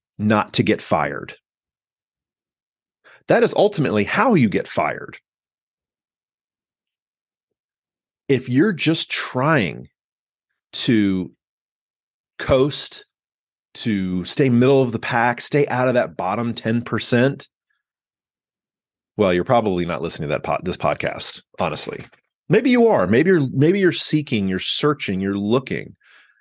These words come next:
Here's your challenge. I'm laying it down for you this week. Think about what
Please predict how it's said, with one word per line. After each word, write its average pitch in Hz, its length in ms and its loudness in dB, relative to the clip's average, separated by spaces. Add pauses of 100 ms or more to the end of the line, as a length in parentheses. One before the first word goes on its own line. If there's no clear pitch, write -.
(140)
Here's 147 240 2
your 147 60 -2
challenge. 95 580 0
I'm 95 180 0
laying 107 260 4
it 90 80 0
down 101 260 0
for - 140 -12
you 69 180 -8
this 73 220 -6
week. - 340 -10 (2750)
Think - 240 0
about 117 420 4
what 98 460 0